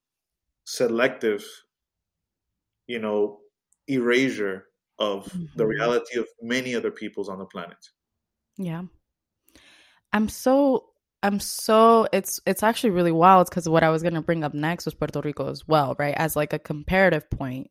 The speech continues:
Speaker 2: um, especially the crisis that's happening on the island right now. I was actually trying to go next weekend, but,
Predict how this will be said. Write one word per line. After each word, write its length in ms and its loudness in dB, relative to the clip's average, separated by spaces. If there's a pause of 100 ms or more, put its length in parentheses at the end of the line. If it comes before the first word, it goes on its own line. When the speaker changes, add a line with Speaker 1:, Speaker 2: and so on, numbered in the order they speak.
(100)
Speaker 2:
um, 540 -2
especially 720 0
the 100 -6
crisis 360 -8
that's 160 -10
happening 320 -8
on 100 -6
the 120 -10
island 260 -2
right 140 -8
now. 200 0
I 40 2
was 120 -4
actually 240 -6
trying 180 -14
to 80 -8
go 100 -6
next 280 -12
weekend, 420 -8
but, 220 0